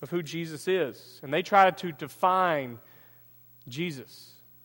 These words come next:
And sometimes the world will try to do that for you. Will try to tell you who you are rather than finding your identity in Christ. Look at chapter seven, verse thirty-one. Yet many in the crowd believed in him and were saying,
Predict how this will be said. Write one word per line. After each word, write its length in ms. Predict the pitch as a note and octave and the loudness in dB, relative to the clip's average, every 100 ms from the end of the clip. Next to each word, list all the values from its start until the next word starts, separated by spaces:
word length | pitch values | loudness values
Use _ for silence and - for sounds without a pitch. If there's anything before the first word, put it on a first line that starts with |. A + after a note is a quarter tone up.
| _ _ _ | _ _ _
And 80 | B2+ | -10
sometimes 380 | - G3+ G3+ F3+ | -6 0 2 2
the 60 | D#3+ | -2
world 300 | D#3+ F#3+ F#3 | 2 2 0
will 100 | E3 | 0
try 200 | F#3 F3+ | 4 4
to 80 | |
do 100 | D#3+ | 2
that 260 | F3+ G3 F#3 | 0 0 0
for 60 | F#3 | -6
you. 180 | A3 | -4
Will 120 | E3+ D3 | -4 -2
try 200 | F#3 F3 | 2 0
to 120 | D3+ | -2
tell 340 | - G3+ G#3+ | 0 4 4
you 320 | F3 D#3+ D3 D3 - - | 2 -4 -6 -8 -16 -20
who 240 | - G3 G3+ | -4 -2 0
you 240 | F3 D#3 | 0 4
are 260 | D3+ C3 - - - - | 4 4 -2 -18 -20 -10
rather 220 | D3+ D#3+ | -4 -4
than 160 | D#3 D3+ | -4 -2
finding 320 | E3+ E3+ E3 | 2 2 2
your 140 | D#3 D3+ | 0 0
identity 360 | C#3+ D#3 D3 | 0 -4 -6
in 100 | C3+ | -10
Christ. 480 | - D3+ B2 - - | -4 -2 -2 -8 -8
Look 140 | E3+ F#3 | -4 -2
at 80 | G3+ | 2
chapter 240 | G3+ F3 | 2 0
seven, 340 | - G3+ F#3+ | 4 6 6
verse 160 | F#3 F#3 | 2 0
thirty-one. 580 | G3+ G3 G3+ A#3+ B3+ B2 - - - _ _ _ _ - - _ _ - - - - - | 2 2 4 6 6 2 -8 -20 -20 _ _ _ _ -20 -20 _ _ -20 -20 -20 -20 0
Yet 160 | F#3 G#3 | 4 6
many 160 | G#3+ | 4
in 80 | A3+ | 4
the 80 | G#3 | 2
crowd 360 | - F#3+ G3+ F#3 | 6 8 8 8
believed 360 | E3 G#3+ B3 | 4 2 0
in 100 | F#3 | -2
him 260 | D#3 D3+ E3 | -2 -2 -2
and 120 | D#3+ | -4
were 100 | D#3+ | -4
saying, 560 | - G#3 G#3+ F3+ F3 | 4 6 6 2 -4